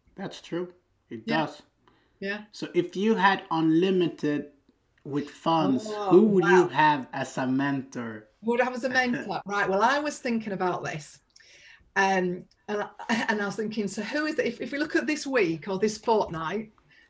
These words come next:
Speaker 2: who is
Speaker 1: Mm-hmm.
Speaker 2: there out there at the moment that if I could have them mentor, mentor me, who are like, and I'm gonna say of all random people, I'm gonna say Nancy Pelosi.
Speaker 1: Okay.
Speaker 2: The Nancy Pelosi is the speaker of the,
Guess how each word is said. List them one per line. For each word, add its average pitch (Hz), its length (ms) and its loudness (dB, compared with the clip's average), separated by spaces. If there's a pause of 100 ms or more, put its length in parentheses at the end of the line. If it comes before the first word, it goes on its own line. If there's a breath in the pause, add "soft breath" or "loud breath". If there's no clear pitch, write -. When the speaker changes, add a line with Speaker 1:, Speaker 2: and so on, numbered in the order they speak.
(180)
Speaker 2:
who 294 200 0
is 294 120 -2
Speaker 1:
Mm-hmm. 156 80 -4
Speaker 2:
there 254 100 -2
out 247 220 0
there 202 160 -6
at 220 180 2
the 220 60 -2
moment 202 680 0
that 190 100 -4
if 185 100 -6
I 214 200 -2
could 202 320 -6 (260)
have 214 140 -2
them 202 160 -4
mentor, 208 560 -6
mentor 196 360 -4
me, 180 40 -6
who 196 120 -4
are 190 40 -2
like, 156 160 -4 (400 loud breath)
and 226 100 2
I'm 233 120 2
gonna 285 200 0
say 285 280 0
of 208 80 -4
all 233 300 4
random 247 440 -2
people, 214 460 -2
I'm 220 160 0
gonna 240 160 -2
say 208 280 -4
Nancy 208 420 -6
Pelosi. 190 680 -2 (1300)
Speaker 1:
Okay. 151 340 -10 (480)
Speaker 2:
The 202 60 -2
Nancy 262 340 0
Pelosi 247 380 2
is 180 160 0
the 180 80 -4
speaker 214 640 -2
of 190 180 -6
the, 185 160 -6